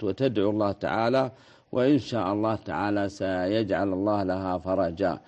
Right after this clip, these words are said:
أما هذه الكتابات وهذه الروايات، فأنا أدعو الناس في هذه العشر إلى التفرغ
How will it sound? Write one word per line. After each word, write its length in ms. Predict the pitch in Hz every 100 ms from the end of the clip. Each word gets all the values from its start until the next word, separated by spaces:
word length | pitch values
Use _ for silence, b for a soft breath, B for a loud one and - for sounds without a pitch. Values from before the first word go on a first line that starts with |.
| B B B -
أما 540 | 175 160 123 123 127
هذه 240 | 123 117 110
الكتابات 800 | 98 104 107 92 92 101 95 92
وهذه 460 | 92 95 101 98
الروايات، 720 | 95 95 92 87 95 110 113 - B B B _
فأنا 680 | 147 139 143 143 165 135 143
أدعو 380 | 104 110 123
الناس 500 | 113 113 117 117 113
في 220 | - 107 101
هذه 380 | 110 107 104
العشر 440 | 95 87 104 107 101
إلى 200 | 95 95
التفرغ 760 | 98 104 82 120 101 107 104